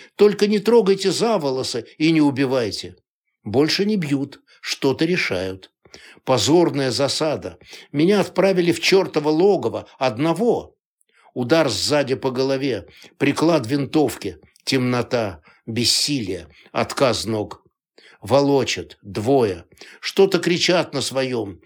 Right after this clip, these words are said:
Бросают на холодный и ребристый стальной пол внедорожника. Пахнет оружейной смазкой.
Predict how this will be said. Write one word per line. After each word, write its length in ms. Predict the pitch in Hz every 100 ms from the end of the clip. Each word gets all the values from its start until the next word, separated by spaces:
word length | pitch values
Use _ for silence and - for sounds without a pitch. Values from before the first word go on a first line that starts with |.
| - - -
Бросают 600 | 123 160 - 220 196 196
на 100 | 180
холодный 560 | 175 175 202 156 175
и 160 | 190 175
ребристый 540 | 170 156 196 170 180
стальной 520 | - 165 160 170 170
пол 280 | 165 160 156
внедорожника. 960 | 123 147 143 147 143 110 113 - 92 - _ - - _
Пахнет 460 | - 170 - 170 170
оружейной 580 | 160 143 110 135 127 120
смазкой. 640 | 120 110 - - 87